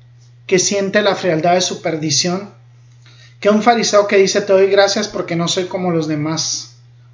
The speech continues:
hombres'". Cualquier cosa es mejor que la tibieza. Pero había incluso algo peor que ser tibios, y ese era el autoengaño.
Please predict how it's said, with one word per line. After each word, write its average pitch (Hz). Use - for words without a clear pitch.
hombres'". 156
Cualquier 233
cosa 247
es 233
mejor 220
que 220
la 196
tibieza. 165
Pero 190
había 202
incluso 247
algo 240
peor 202
que 214
ser 208
tibios, 214
y 185
ese 185
era 196
el 190
autoengaño. 165